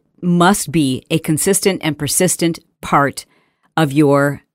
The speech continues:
business building. You've gotta carve that out, block out time every single freaking week, if not every day, something that you're doing intentionally to build your email list. And the way you do that is by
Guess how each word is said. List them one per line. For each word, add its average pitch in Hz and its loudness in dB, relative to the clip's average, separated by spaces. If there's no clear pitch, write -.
business 151 2
building. 117 -6
You've 165 -2
gotta 185 2
carve 170 2
that 165 4
out, 123 0
block 151 0
out 175 0
time 127 -4
every 175 0
single 143 -2
freaking 170 -4
week, 147 0
if 151 -4
not 151 0
every 170 2
day, 131 0
something 247 0
that 190 0
you're 160 2
doing 135 -2
intentionally 165 -2
to 160 -4
build 165 2
your 143 2
email 185 2
list. 131 -4
And 147 0
the 151 0
way 160 2
you 156 2
do 202 2
that 143 2
is 147 -4
by 139 0